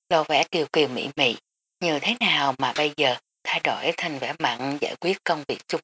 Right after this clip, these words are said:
rồi? Một chút cũng không đáng yêu. Cho ta." Hắn vừa muốn hôn,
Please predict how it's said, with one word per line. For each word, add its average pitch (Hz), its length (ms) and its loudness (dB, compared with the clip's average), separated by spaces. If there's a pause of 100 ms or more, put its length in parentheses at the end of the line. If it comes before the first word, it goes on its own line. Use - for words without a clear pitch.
rồi? 123 280 -4 (600)
Một - 200 -4
chút 208 400 -2
cũng - 200 -6
không 165 200 -2
đáng 156 160 -2
yêu. 147 240 0 (420)
Cho 156 220 0
ta." 143 600 2 (800)
Hắn 180 320 -4
vừa 170 220 0
muốn 139 200 -2
hôn, 143 260 0